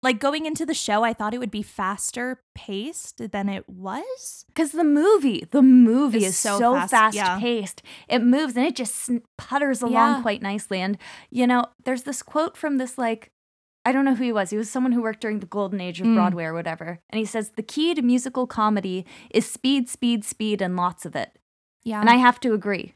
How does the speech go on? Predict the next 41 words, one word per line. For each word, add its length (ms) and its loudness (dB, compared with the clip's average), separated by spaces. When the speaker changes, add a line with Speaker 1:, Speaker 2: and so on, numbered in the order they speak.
Speaker 2:
To 80 -6
get 220 0
that 180 4
pace 300 -4
going, 320 -2
to 80 -18
get 140 -2
it 100 -4
landing, 560 -4
it's 100 -12
gotta 240 0
chug 300 -4
along. 420 -2
And 200 0
this 180 2
kind 240 -2
of 240 -4
would 160 0
go 220 4
in 120 0
spurts 400 -6
of 120 -8
chugging 360 -4
along, 400 -4
and 100 2
then 120 -4
it 80 -8
would 120 -6
just 200 -14
kind 180 -6
of 100 -12
lag. 380 -8
And 100 -6
it 40 -2
would 120 -4
pick 120 -4
Speaker 1:
Yeah. 80 0
Speaker 2:
up, 80 -10
it 60 -2
would 160 -6
lag, 340 -2